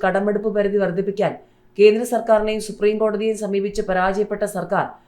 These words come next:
പദ്ധതി നടപ്പാക്കാനുള്ള മാർഗം കൂടി ജനങ്ങളെ ബോധ്യപ്പെടുത്തണം. മുഖ്യമന്ത്രി പ്രഖ്യാപിച്ച പദ്ധതികൾക്കുള്ള തുക ബജറ്റിൽ നീക്കിവച്ചിട്ടില്ല. ബജറ്റിൽ ഉൾക്കൊള്ളിക്കാത്ത പതിനായിരം കോടി രൂപ എങ്ങനെ കണ്ടെത്തും? നിയമസഭയുടെ അംഗീകാരമില്ലാതെ എങ്ങനെ ചെലവാക്കും?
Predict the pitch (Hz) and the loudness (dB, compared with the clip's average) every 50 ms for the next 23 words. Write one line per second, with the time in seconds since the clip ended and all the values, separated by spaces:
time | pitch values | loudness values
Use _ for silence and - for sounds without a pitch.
0 | _ _ _ - - 190 185 190 208 208 233 226 214 196 196 214 202 202 202 208 | _ _ _ -2 0 0 0 0 -2 -2 2 4 2 2 4 2 0 2 2 2
1 | 208 208 208 196 175 185 185 190 190 202 214 214 208 214 208 208 180 190 185 180 | 2 2 2 2 2 2 2 2 2 0 -2 0 0 2 2 2 0 0 0 0
2 | 190 196 202 180 170 175 175 170 202 190 - 175 165 170 151 - - - - - | 0 0 2 2 2 0 2 2 2 0 0 -2 -4 -4 -6 -8 -10 -16 -20 -20
3 | _ _ _ _ _ - 202 208 196 - 254 240 247 240 254 247 220 214 - - | _ _ _ _ _ -2 -2 0 0 2 2 2 2 4 2 2 2 2 0 0
4 | 208 208 202 208 202 - 220 220 196 185 190 196 196 214 214 214 208 208 208 202 | -2 0 0 0 -2 -2 -4 -2 -2 -2 0 0 0 2 0 0 0 0 -2 -2
5 | 202 202 - 185 180 202 190 175 180 175 180 196 190 208 208 190 180 185 180 - | -2 -2 -2 -4 0 0 2 2 2 0 0 -2 -4 -2 -4 -4 -4 -4 -6 -4
6 | 214 196 170 - 165 - - 123 135 143 - - - _ _ _ _ _ _ - | -4 -4 -4 -4 -8 -10 -10 -8 -8 -10 -10 -12 -20 _ _ _ _ _ _ -6
7 | 156 160 180 185 175 208 202 220 226 226 - 190 180 170 175 208 208 208 202 202 | 0 2 4 4 4 2 0 -2 -4 -2 -2 -2 -2 0 0 2 2 2 4 2
8 | 208 202 - 196 185 185 180 185 196 208 214 220 220 214 196 196 196 196 180 190 | 0 0 0 -2 -2 -2 -2 -2 -2 0 0 -2 -2 0 2 2 2 2 0 0
9 | 185 190 202 - - - 185 180 196 196 202 180 170 170 - 180 180 - - - | 2 2 2 2 2 -2 -2 -2 -2 -4 -4 -2 -4 -2 -2 -4 -6 -6 -14 -16
10 | _ _ _ _ _ _ _ - 190 190 208 208 220 226 - 240 208 220 226 220 | _ _ _ _ _ _ _ -4 0 2 2 2 2 2 -2 -2 -2 0 0 2
11 | 226 214 190 190 196 208 208 214 214 214 208 202 196 190 196 190 214 220 - - | 4 4 4 4 4 4 6 6 4 4 4 2 2 2 2 2 0 -2 -2 -2
12 | 185 180 190 202 208 208 208 214 196 196 196 202 202 - - 151 - | -2 -2 -2 -4 -4 -4 -4 -2 -2 0 2 2 2 0 0 -8 -12